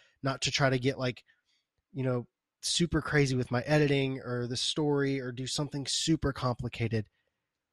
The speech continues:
Whenever you're thinking about the content you're creating, you're gonna get overwhelmed. You're gonna think, "I don't know how to do this. I don't know how to do that." Simplify.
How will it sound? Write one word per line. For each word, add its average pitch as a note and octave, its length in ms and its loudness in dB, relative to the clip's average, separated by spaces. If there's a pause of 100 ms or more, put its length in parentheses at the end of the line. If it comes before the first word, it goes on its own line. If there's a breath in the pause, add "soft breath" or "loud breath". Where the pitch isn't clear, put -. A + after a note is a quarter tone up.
Whenever C#3+ 320 6
you're E3 160 6
thinking C3+ 360 2
about A2 220 0
the A#2+ 60 -12
content D3+ 440 2
you're C3 120 4
creating, F#2+ 640 -2 (840)
you're B2 120 0
gonna C#3+ 180 4
get D#3+ 140 6
overwhelmed. B2 480 6
You're A#2 80 -2
gonna B2+ 160 2
think, B2+ 360 -2
"I B2 120 -2
don't B2+ 120 0
know C3 60 0
how B2 80 4
to A#2 60 0
do A2+ 100 4
this. G#2+ 200 0
I A2+ 40 2
don't A2+ 160 0
know A#2+ 60 2
how A2+ 80 4
to A2+ 40 4
do G#2+ 120 2
that." G#2 240 2 (320)
Simplify. - 760 0